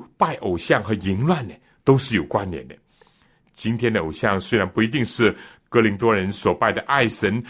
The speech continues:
或者是他庙宇当中的神像，可是万变不离其宗，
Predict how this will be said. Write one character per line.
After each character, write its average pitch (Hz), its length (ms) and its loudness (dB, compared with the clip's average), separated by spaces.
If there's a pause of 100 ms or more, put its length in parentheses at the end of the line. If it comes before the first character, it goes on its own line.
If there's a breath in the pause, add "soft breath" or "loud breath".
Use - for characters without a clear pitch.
(180 loud breath)
或 139 100 4
者 117 140 0
是 110 280 2 (200 loud breath)
他 123 100 2
庙 151 260 4
宇 110 80 0
当 120 200 0
中 123 80 -6
的 123 60 -2
神 92 280 -8
像， 110 260 0 (280 loud breath)
可 - 120 -6
是 120 140 -4
万 143 240 0
变 104 180 -2
不 120 120 -4
离 110 100 0
其 - 240 -8
宗， 120 340 -2